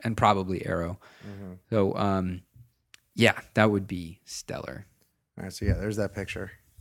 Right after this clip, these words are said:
Speaker 1: Let me see if I can name everybody in this picture. All right, so we have Hawkman, Hawkgirl, Flash, Green Arrow, Black Canary, Arsenal or Speedy on the far left,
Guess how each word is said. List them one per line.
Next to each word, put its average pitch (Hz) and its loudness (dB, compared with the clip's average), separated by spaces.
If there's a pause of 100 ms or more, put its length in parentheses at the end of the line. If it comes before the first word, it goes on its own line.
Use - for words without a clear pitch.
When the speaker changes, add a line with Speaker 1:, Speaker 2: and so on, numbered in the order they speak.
(1120)
Speaker 1:
Let - 2
me 135 8
see 139 6
if 113 0
I 107 8
can 104 0
name 92 0
everybody 87 -2
in 92 -8
this - -12
picture. - -12 (600)
All 101 2
right, 76 -2 (160)
so - 4
we 104 4
have 101 -2 (960)
Hawkman, 110 2
Hawkgirl, 92 4
Flash, 95 6 (220)
Green 110 6
Arrow, 98 6 (600)
Black 104 8
Canary, 107 6 (1500)
Arsenal 117 6
or - -4
Speedy 104 -2
on 101 -4
the 92 -4
far 95 2
left, 92 -2